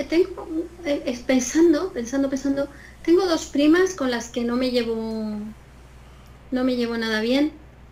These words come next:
porque tuvimos un problema con una casa, bueno, un problema que es una casa que compartimos y entonces discutimos y tal, y, y no,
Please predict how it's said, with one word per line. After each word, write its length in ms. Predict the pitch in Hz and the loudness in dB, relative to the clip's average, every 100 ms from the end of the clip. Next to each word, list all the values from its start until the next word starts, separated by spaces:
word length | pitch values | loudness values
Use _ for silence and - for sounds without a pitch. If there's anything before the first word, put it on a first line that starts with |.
| - - - | -20 -20 -14
porque 160 | 240 233 | -6 -4
tuvimos 380 | 240 247 262 277 | 0 0 0 2
un 100 | 262 | 2
problema 480 | 262 254 254 247 247 | 4 2 2 0 -2
con 160 | 240 | -2
una 640 | 240 233 226 220 214 214 208 | 0 -2 0 0 0 -2 -2
casa, 420 | 240 240 269 269 - - - - - - - | -4 -2 -2 -2 -6 -20 -20 -20 -20 -12 -6
bueno, 180 | 226 | -2
un 60 | 196 | 0
problema 520 | 220 220 240 254 262 | 0 2 4 2 2
que 200 | 240 220 | 0 -2
es 120 | 220 | 0
una 140 | 233 220 | -4 -4
casa 240 | 214 233 | -6 -4
que 120 | 226 | -4
compartimos 840 | 220 214 202 - 262 269 285 285 262 | -2 -2 -2 0 2 4 2 -2 -2
y 60 | |
entonces 260 | 214 220 220 | -2 -2 -4
discutimos 920 | 214 - 208 240 247 254 247 247 240 | -6 -6 -6 0 2 4 2 -2 -4
y 80 | 240 | -4
tal, 280 | 254 285 320 - - - - - - - - - - - - - - | -2 -2 -2 -6 -20 -20 -20 -18 -20 -20 -20 -20 -20 -20 -20 -10 4
y, 1080 | 311 302 277 269 254 247 240 233 226 220 226 - | 6 6 6 4 2 0 -2 -4 -6 -8 -10 -6
y 140 | 226 | -2
no, 300 | 220 262 339 | 2 2 2